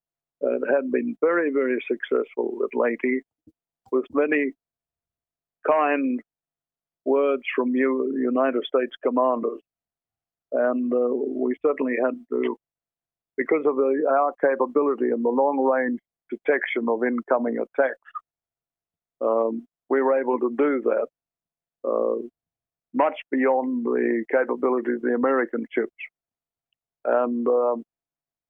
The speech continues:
this was, um, the radar, whole radar system was, uh, so well maintained by Lieutenant Brian Castles, who was the actual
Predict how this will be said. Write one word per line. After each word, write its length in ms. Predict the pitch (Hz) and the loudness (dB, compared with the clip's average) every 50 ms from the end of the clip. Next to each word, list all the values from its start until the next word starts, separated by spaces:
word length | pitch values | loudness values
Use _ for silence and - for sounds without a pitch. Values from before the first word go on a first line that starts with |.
| _ _ _ - | _ _ _ -2
this 160 | 147 151 - _ _ - | -2 -2 -2 _ _ -2
was, 220 | 127 127 117 110 - _ - 123 | -2 -2 -2 -4 -8 _ -6 -4
um, 280 | 117 117 117 117 - - _ _ _ _ _ _ _ _ | -4 -4 -4 -6 -10 -16 _ _ _ _ _ _ _ _
the 60 | - 123 | -2 0
radar, 600 | 123 135 147 147 147 139 131 127 123 120 120 117 - _ | 2 2 2 2 2 2 2 2 0 0 -2 -4 -4 _
whole 260 | - 139 139 131 127 127 | 2 2 2 2 2 2
radar 360 | 131 131 120 123 120 117 117 - - - | 2 2 2 2 2 2 0 -2 0 0
system 420 | 156 151 - - - 117 113 113 - _ _ _ _ _ _ _ _ _ _ _ _ _ - | -2 -2 -2 -4 -8 -8 -8 -8 -12 _ _ _ _ _ _ _ _ _ _ _ _ _ -4
was, 260 | - 62 62 - - - - 123 | -2 -2 -2 -2 -4 -6 -4 -2
uh, 260 | 120 - - 113 113 - _ _ _ _ _ _ _ - | 0 0 0 -2 -4 -8 _ _ _ _ _ _ _ 2
so 160 | 147 143 143 | 2 4 4
well 280 | 131 135 135 131 123 123 | 4 2 2 2 2 2
maintained 880 | 123 127 127 127 123 120 117 - - 143 139 135 131 123 120 117 113 | 2 2 2 2 0 -2 -2 0 2 2 2 4 2 0 0 -2 0
by 300 | 113 113 113 113 113 110 - - _ _ _ _ _ _ _ _ _ _ | 0 2 2 2 2 0 -2 -6 _ _ _ _ _ _ _ _ _ _
Lieutenant 420 | 123 120 - 139 135 127 123 113 110 | -8 -2 0 0 2 2 0 0 2
Brian 340 | 123 127 127 127 123 120 113 113 - | 2 2 4 2 2 0 -2 -4 0
Castles, 520 | - 131 131 135 131 - - 127 123 120 - - - | 2 2 2 2 0 0 -2 -2 -2 -2 -4 -4 -4
who 260 | 123 120 120 120 110 | -2 -2 -2 -4 -4
was 20 | - | -4
the 720 | - 120 117 110 - _ _ _ _ _ _ _ _ - 123 | -4 -4 -4 -4 -6 _ _ _ _ _ _ _ _ -4 -4
actual 320 | 120 - - - 123 117 | -4 -4 -4 -6 -6 -6